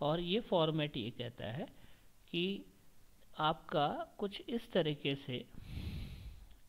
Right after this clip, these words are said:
एक space allocate होगा, उस space में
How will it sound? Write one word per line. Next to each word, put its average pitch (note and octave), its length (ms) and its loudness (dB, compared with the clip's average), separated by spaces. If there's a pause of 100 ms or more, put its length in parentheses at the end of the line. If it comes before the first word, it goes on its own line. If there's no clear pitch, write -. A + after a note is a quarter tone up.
(640)
एक D#3+ 120 -4
space C#3 460 -4
allocate C3+ 460 -2
होगा, D#3 220 -4 (920)
उस G#3 220 2 (180)
space F3+ 540 -2
में B2 220 -4